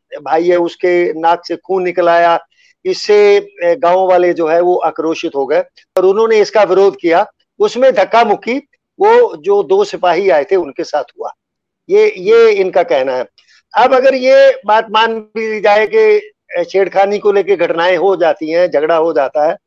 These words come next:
और पुलिस आती है और पुलिस के साथ भी अगर घर वालों ने या गांव वालों ने कोई धक्का मुक्की कर दी थी या कोई मजामत कर दी थी, तो कायदे से उसका,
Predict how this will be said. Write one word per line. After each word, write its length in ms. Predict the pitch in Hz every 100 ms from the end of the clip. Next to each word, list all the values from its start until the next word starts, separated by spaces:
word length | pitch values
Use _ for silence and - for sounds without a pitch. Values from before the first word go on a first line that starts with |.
| - - _
और 120 | 180 -
पुलिस 260 | 220 262 214
आती 280 | 185 175
है 200 | 170 202 - _ _
और 160 | 208 196
पुलिस 240 | 220 254 -
के 200 | 285 294
साथ 280 | 220 220 240
भी 180 | 233 277
अगर 400 | 277 214 240 156 - _ _ _ -
घर 320 | 143 151 196
वालों 260 | 214 226
ने 100 | 226
या 160 | 233 240
गांव 320 | 175 175 208
वालों 280 | 202 180 170
ने 200 | 185 202
कोई 400 | - 202 208 196
धक्का 320 | - 147 185
मुक्की 260 | 185 180 190
कर 220 | - 151
दी 160 | 139 147
थी 260 | 170 170
या 60 | 180
कोई 160 | 185
मजामत 380 | 170 160 165 170
कर 140 | - 139
दी 200 | 135 135
थी, 200 | 180 226 - _ _ _ _
तो 160 | 240 254
कायदे 460 | 208 185 180 202
से 440 | 202 254 285 277 247
उसका, 680 | 214 208 - - 254 294